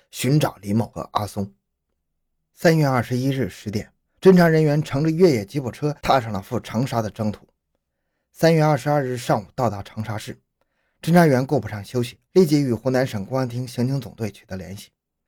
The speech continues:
湖南警方极为重视，长沙铁路公安处也立即做了布置。经查，公安处电脑中没有李某的信息，铁路劳动人事部门口也没有李某其人。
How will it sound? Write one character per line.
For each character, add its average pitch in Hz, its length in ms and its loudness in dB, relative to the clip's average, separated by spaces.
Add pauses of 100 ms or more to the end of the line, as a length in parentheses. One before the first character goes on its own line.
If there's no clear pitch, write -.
(120)
湖 127 200 0
南 120 160 4
警 98 180 -8
方 101 220 -4
极 92 200 -8
为 104 160 -2
重 104 200 -6
视， - 140 -20 (400)
长 156 200 0
沙 165 200 4
铁 123 120 -4
路 117 140 2
公 143 140 -2
安 143 120 2
处 147 200 -4
也 110 120 -4
立 117 200 -4
即 101 120 -8
做 113 160 -6
了 98 100 -4
布 107 180 -4
置。 - 140 -20 (600)
经 151 140 4
查， 113 280 -4 (340)
公 208 240 4
安 196 160 6
处 190 200 -2
电 170 220 4
脑 - 160 -6
中 131 300 -4
没 143 240 4
有 185 140 4
李 107 180 -6
某 110 120 -2
的 - 80 -20
信 98 240 -8
息， - 220 -16 (560)
铁 147 180 2
路 190 160 4
劳 123 160 2
动 170 160 2
人 123 140 0
事 160 100 -4
部 151 160 -2
门 113 180 -2
口 131 240 -10
也 113 220 0
没 117 140 0
有 190 100 4
李 107 160 -4
某 - 160 -6
其 - 180 -6
人。 110 240 -6